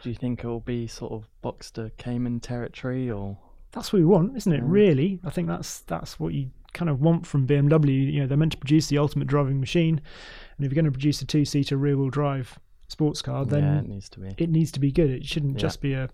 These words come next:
Speaker 2: a cruiser. Having said that, they've unveiled it in the United States, so perhaps it could be more of a boulevard cruiser. Let's hope it's
Speaker 1: Yeah.
Speaker 2: a, a canyon crusher or whatever they,
Speaker 1: <laughs>
Speaker 2: they call them. <laughs> I don't know. Um,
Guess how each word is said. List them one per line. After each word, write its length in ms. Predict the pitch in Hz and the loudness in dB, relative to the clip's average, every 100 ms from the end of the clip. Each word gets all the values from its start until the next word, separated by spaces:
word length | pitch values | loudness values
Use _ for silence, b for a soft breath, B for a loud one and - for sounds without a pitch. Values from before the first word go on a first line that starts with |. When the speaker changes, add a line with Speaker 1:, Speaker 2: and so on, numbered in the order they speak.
| - | -8
Speaker 2:
a 100 | 135 | -8
cruiser. 460 | - 151 127 123 | -4 -2 -2 -4
Having 220 | 110 147 139 | -4 -2 2
said 160 | 160 | 2
that, 180 | 143 143 | 2 2
they've 140 | 147 139 | 0 0
unveiled 340 | 139 143 139 | 2 2 2
it 260 | 139 - - - | 0 -6 -12 0
in 220 | 147 139 | 2 4
the 60 | 135 | 2
United 340 | 139 127 131 | 0 -2 -6
States, 480 | - 139 139 - - B B B B B | -4 -2 -4 -8 -14 B B B B B
so 320 | - 135 135 127 | -8 -4 -4 -4
perhaps 340 | 143 143 - | -6 -8 -8
it 120 | 147 160 131 - | -8 -8 -12 -8
could 200 | 139 123 | -6 -4
be 360 | 135 131 127 127 - | -4 -4 -6 -10 -10
more 220 | 143 135 | -6 -4
of 80 | 123 | -4
a 120 | 131 120 - - | -4 -6 -8 -2
boulevard 500 | 139 127 139 127 120 | -2 0 -2 -4 -6
cruiser. 340 | - 139 127 | -6 -4 -2
Let's 160 | 135 170 | -2 0
hope 140 | 156 | 2
it's 180 | 147 104 | 2 2
Speaker 1:
Yeah. 120 | 135 123 - - | 0 -2 -8 -12
Speaker 2:
a, 40 | 127 | -12
a 20 | 113 - | -12 -16
canyon 540 | - 139 135 131 123 123 - | -10 -4 -4 -4 -6 -10 -12
crusher 480 | - 131 - 131 123 | -8 -8 -6 -6 -4
or 100 | 123 | 0
whatever 280 | 139 135 | 2 2
they, 200 | 131 127 113 - | 2 0 -2 -8
Speaker 1:
<laughs> 180 | - - | -14 -2
Speaker 2:
they 140 | 143 135 | 2 6
call 240 | 147 147 | 8 8
them. 120 | 123 | 8
<laughs> 20 | |
I 180 | 117 113 | 8 8
don't 100 | 160 | 6
know. 140 | 143 135 B B B | 6 2 B B B
Um, 500 | 147 151 147 143 147 | 4 8 10 10 8